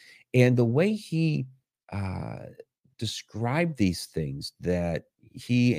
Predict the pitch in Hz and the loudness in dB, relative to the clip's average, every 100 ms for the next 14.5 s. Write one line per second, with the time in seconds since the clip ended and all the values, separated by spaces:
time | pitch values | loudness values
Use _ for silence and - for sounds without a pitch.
0 | 101 101 92 98 104 - 95 90 87 90 | 0 0 -2 -4 -6 -4 -2 -2 -2 0
1 | 156 - 92 - 82 85 _ _ _ _ | 0 0 -6 -4 -4 -6 _ _ _ _
2 | _ _ _ 104 113 117 113 113 110 - | _ _ _ -2 4 8 8 8 4 -2
3 | 98 101 107 104 101 98 - - _ _ | -10 -4 -2 -2 -4 -6 -8 -16 _ _
4 | _ _ - 92 117 131 131 _ - 117 | _ _ -8 -4 -2 -4 -6 _ -4 -2
5 | 87 82 - 101 - 113 113 101 92 - | -2 -4 -14 -16 -12 -8 -4 -6 -6 -2
6 | 107 95 73 - - _ _ _ _ - | 2 2 0 -6 -16 _ _ _ _ -12
7 | 95 101 90 95 98 95 92 - _ _ | -2 0 0 0 2 2 2 -2 _ _
8 | _ _ _ _ _ - _ _ - 104 | _ _ _ _ _ -20 _ _ -8 -8
9 | 101 - 196 208 202 - 131 127 - 123 | -6 -6 -4 -2 -4 -2 -2 -2 -4 -2
10 | 120 123 117 - 151 151 - 123 123 123 | 0 -2 -4 -6 -6 -6 -8 -4 -2 -4
11 | - 98 95 - - 127 113 107 - - | -6 -6 -6 -8 -6 -2 0 -2 -6 -8
12 | - 98 69 - _ _ _ _ 98 104 | -4 -2 -4 -10 _ _ _ _ -2 0
13 | 104 104 - 175 139 113 113 101 92 - | 0 -4 -2 0 0 0 0 -2 -4 -4
14 | 85 - 87 85 82 | -8 -6 -8 -8 -12